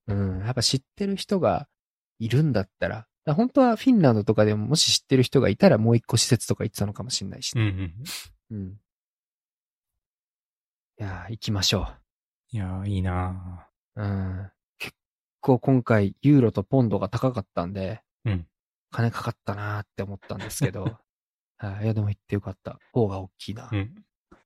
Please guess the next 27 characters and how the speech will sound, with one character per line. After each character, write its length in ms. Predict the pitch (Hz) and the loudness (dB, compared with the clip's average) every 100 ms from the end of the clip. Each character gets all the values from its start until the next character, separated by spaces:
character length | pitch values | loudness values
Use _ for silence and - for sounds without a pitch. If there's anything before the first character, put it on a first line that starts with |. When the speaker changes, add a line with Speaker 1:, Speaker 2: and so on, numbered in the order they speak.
| _ - | _ -2
Speaker 2:
え、 80 | |
で 80 | 208 | 2
も 120 | 165 104 | 2 4
物 140 | 156 - | 4 4
価 120 | 285 | 4
的 180 | 277 262 | 6 6
に 60 | 269 | 6
は 80 | 110 | 6
ど 80 | 123 | 2
う 20 | |
な 80 | 95 | 0
ん 20 | |
で 40 | |
す 60 | - | -4
か？ 80 | 107 | -6
飯 300 | 110 117 - | -4 -2 -2
と 100 | - | -2
か。 380 | - 95 - - _ _ - | 0 0 -2 -16 _ _ 0
Speaker 1:
あ 120 | 117 | 0
の、 60 | 110 | 2
エ 60 | 156 | 2
ス 140 | - - | 2 4
ト 100 | 175 | 8
ニ 80 | 170 | 10
ア 80 | |
安 340 | 143 117 - | 10 8 4
い。 80 | 110 | 0